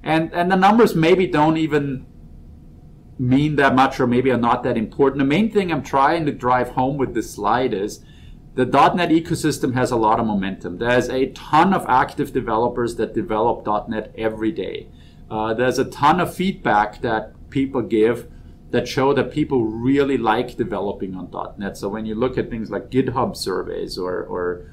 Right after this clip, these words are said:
Stack Overflow surveys or all kinds of stuff, uh, dot net is always very well liked. Does it always come out at the top? No, may-, maybe not all the time, but very often.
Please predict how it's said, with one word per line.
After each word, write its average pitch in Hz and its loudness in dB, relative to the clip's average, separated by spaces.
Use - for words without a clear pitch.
Stack 120 2
Overflow 101 0
surveys 90 -4
or 104 -4
all 117 2
kinds 123 -2
of 107 -4
stuff, 90 -6
uh, 101 -4
dot 139 4
net 131 2
is - -2
always 117 2
very 135 4
well 110 2
liked. 90 -4
Does 98 -4
it 113 -2
always 123 0
come 123 -4
out 120 0
at 120 -4
the 143 -4
top? 127 0
No, 262 -4
may-, 349 -8
maybe 143 -4
not 123 -2
all 110 0
the 120 2
time, 104 -6
but 107 -8
very 101 -2
often. - -12